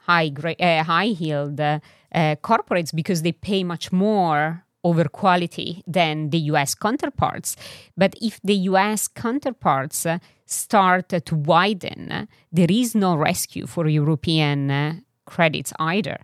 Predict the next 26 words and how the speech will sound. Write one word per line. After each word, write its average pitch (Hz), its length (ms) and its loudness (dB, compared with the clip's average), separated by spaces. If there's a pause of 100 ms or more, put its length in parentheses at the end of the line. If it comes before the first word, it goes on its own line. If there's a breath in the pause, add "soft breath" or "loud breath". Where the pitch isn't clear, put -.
(380 soft breath)
So 170 640 0
this 208 240 -2
is, - 400 -4
uh, 160 220 2 (120)
the 160 160 -4
beauty 180 360 -2
and 160 120 -2
the 151 80 -2
complexity 170 720 -2
of 147 160 0
the 143 80 -2
bond 151 360 -2
market, - 500 -8
uh, 170 100 -2
that 165 180 0
when 175 440 0
things 170 380 -2
go 147 240 -6
down, 156 600 -2 (420 loud breath)
they, 160 800 0
they 160 280 0
start 180 440 -2
to - 80 -8
spread 156 600 -2
pretty - 280 -10
fast, 160 680 -4